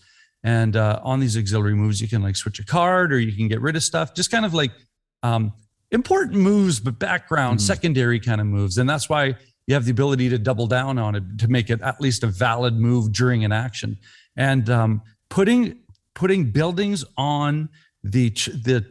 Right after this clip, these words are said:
Speaker 1: the side tracks on this expansion board, it's appealing, but I think it's, I think it's just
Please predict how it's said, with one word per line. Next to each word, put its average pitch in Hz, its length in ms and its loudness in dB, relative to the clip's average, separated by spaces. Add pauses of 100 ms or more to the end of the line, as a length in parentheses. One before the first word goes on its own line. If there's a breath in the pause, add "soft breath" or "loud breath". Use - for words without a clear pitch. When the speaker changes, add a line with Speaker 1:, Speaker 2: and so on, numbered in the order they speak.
Speaker 1:
the 117 120 -2
side 202 420 0
tracks 104 480 -4
on 139 140 0
this 123 160 -2
expansion 151 580 0
board, 107 360 0 (760 soft breath)
it's 196 200 0
appealing, 208 720 2
but 135 160 0
I 143 180 0
think 247 440 -2
it's, - 400 -2 (640)
I 139 80 0
think 262 260 -2
it's 311 220 -2
just - 280 -4